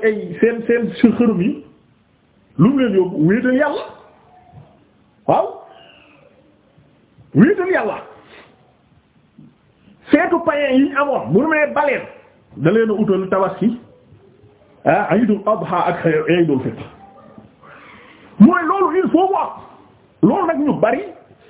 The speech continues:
bu dee jàngalekat yoo xam ne loolu dañ cee bàyyiwul xel, léeg-léeg yi tax gaa yi seenum njàngale duñ ko déglu, loolu la. Parce que moom waa ji da leen a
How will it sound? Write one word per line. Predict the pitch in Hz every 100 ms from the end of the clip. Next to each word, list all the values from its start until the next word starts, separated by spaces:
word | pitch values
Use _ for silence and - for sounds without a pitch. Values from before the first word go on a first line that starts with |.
| _ _ 131
bu | 214
dee | 285 233
jàngalekat | 277 269 254 247 220
yoo | 220
xam | 214 196
ne | 165
loolu | 190 214 175
dañ | 233 240
cee | 262
bàyyiwul | 226 233 220 202 190 170 -
xel, | 165 208 - - - _ _ _ _ _ _ _ _ _ _ _ _ -
léeg-léeg | - 349 302 262
yi | 254
tax | 339 202
gaa | 262 269
yi | 254 226 -
seenum | 277 277
njàngale | 254 233 214
duñ | 185 226
ko | 233
déglu, | 196 214 151 247 147
loolu | 180 175 147
la. | - - - _ _ _ _ _ _ _ _ _ _ _ _ _ _ _ _ -
Parce | - -
que | 277
moom | 254 247
waa | 226 247
ji | 220
da | 220
leen | 269
a | 269